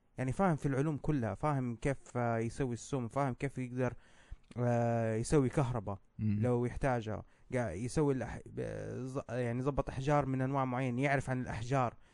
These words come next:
Speaker 1: الحجر هذا، آه، إنه هذا فيه له كربون، آه، الحجر هذا لا، هذا فيه له نحاس، هذا فيه له مدري إيه.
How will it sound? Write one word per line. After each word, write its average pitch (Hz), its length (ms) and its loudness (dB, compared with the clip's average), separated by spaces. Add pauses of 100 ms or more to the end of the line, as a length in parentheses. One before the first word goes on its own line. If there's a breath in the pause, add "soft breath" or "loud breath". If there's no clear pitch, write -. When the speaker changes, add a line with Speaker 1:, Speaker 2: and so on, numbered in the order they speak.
(140 soft breath)
Speaker 1:
الحجر 139 360 0
هذا، 143 500 2 (420 soft breath)
آه، 117 500 2
إنه 120 380 -2
هذا 135 180 0
فيه 147 160 -2
له 131 80 -2
كربون، 120 480 -2
آه، 113 80 -2
الحجر 127 340 -2
هذا 135 280 0
لا، 131 180 2
هذا 131 140 0
فيه 139 200 -4
له 135 160 2
نحاس، 127 500 -2
هذا 127 160 -2
فيه 135 160 -4
له 127 60 -4
مدري 120 220 -4
إيه. 113 80 -4